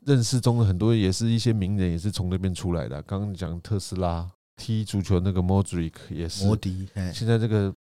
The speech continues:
Speaker 1: N B A季后赛开打，有一个很有名的 Doncic，那个也是。
Speaker 2: 你们只要听到 Doncic，这大部分都是巴尔干那边来的。
Speaker 1: 对啊，这些人都是现在世界上蛮知名的，不管是明星也好，或者是知名人物也好，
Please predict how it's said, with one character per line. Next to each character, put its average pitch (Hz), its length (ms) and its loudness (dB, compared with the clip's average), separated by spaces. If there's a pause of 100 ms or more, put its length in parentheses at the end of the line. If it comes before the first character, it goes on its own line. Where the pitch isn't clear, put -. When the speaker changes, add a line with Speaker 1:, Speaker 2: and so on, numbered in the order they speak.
Speaker 1:
N 113 160 -8
B 117 160 -2
A 120 60 0
季 120 200 -2
后 110 60 2
赛 104 160 0
开 120 200 0
打， 78 240 -4
有 85 100 -4
一 101 40 -4
个 98 80 -4
很 98 100 0
有 110 140 0
名 82 240 -8
的 76 180 -8 (440)
Doncic， 120 560 -2
那 107 80 -2
个 101 100 -2
也 85 100 -2
是。 90 300 -6 (200)
Speaker 2:
你 120 60 4
们 131 140 6
只 120 100 4
要 123 120 6
听 127 120 0
到 120 140 2 (140)
Doncic， 98 640 0
这 120 120 2
大 117 180 6
部 110 120 0
分 104 240 0
都 98 140 2
是 95 300 0 (260)
巴 101 120 2
尔 95 100 4
干 95 200 -2
那 92 80 -2
边 90 200 -4
来 82 160 -6
的。 - 120 -14 (120)
Speaker 1:
对 156 180 2
啊， 151 180 2
这 170 140 0
些 160 160 0
人 147 140 2
都 147 120 0
是 143 140 2
现 151 180 4
在 147 80 4
世 - 240 0
界 147 120 2
上 135 180 2
蛮 104 240 0
知 147 220 -2
名 117 180 -2
的， 104 100 0
不 143 120 -4
管 92 240 0
是 107 300 -2
明 101 300 -4
星 123 320 -4
也 92 200 0
好， 90 260 -4 (140)
或 107 160 -2
者 104 40 0
是 107 200 -4
知 127 320 -4
名 101 180 -2
人 90 180 -2
物 107 140 0
也 87 160 -2
好， 85 180 -4